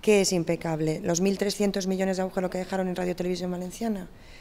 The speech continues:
que es impecable. Los mil millones de agujero que dejaron en Ciegsa, que es impecable. No sé, la,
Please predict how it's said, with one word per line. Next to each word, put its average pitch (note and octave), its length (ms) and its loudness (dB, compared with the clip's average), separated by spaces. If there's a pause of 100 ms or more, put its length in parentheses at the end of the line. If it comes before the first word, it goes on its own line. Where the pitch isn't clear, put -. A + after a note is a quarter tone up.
que G3 140 0
es F3+ 80 0
impecable. E3 500 2
Los E3+ 160 4
mil G3 220 4
millones F#3+ 380 4
de F#3+ 40 2
agujero F#3 320 0
que F#3 80 -2
dejaron F#3 320 -2
en F#3+ 140 -2
Ciegsa, A#3+ 500 -4 (680)
que G3 200 6
es F3+ 100 4
impecable. E3+ 720 4
No D#3+ 140 2
sé, F#3+ 260 2
la, D#3+ 560 -2